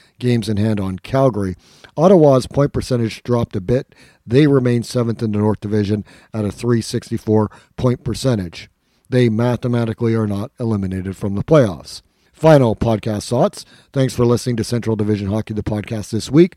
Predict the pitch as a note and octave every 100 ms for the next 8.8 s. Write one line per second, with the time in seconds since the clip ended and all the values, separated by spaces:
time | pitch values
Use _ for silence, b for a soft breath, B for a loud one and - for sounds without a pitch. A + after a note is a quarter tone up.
0 | B B - A#2 D3+ C#3 - C#3 B2+ C3+
1 | B2 - A#2+ - G#2+ - G#2 G2+ F#2+ B2+
2 | A2+ C#3 - F#2+ F2 b b b E3+ F#3+
3 | G3 - D3 D3 D3+ - _ - C3+ C3
4 | B2+ A2+ F#2 D2+ A1+ _ _ - A#2+ A#2
5 | A2+ B2+ B2 A#2+ A#2 - A#2 B2+ - D3+
6 | D#3+ - D3 A#2 A#2 - b b b A#2+
7 | B2 C3 D3 B2 F#2+ G2 - C3 C3+ B2
8 | A2 G#2+ G2 F#2 - B2+ A2+ A2